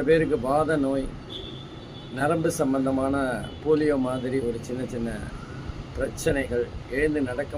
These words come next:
முடியாது, நிற்க முடியாத சில சூழ்நிலைகள்லாம் இருக்கும். இதெல்லாம் ஏன் வருது, எப்போ வரும், எந்த மாதிரியான அமைப்புகள் இருந்தா வரும் அப்படின்னு பார்த்தோம்னா,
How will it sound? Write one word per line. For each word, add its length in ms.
முடியாது, 460
நிற்க 220
முடியாத 420
சில 180
சூழ்நிலைகள்லாம் 760
இருக்கும். 300
இதெல்லாம் 400
ஏன் 160
வருது, 260
எப்போ 180
வரும், 280
எந்த 120
மாதிரியான 800
அமைப்புகள் 520
இருந்தா 280
வரும் 240
அப்படின்னு 480
பார்த்தோம்னா, 480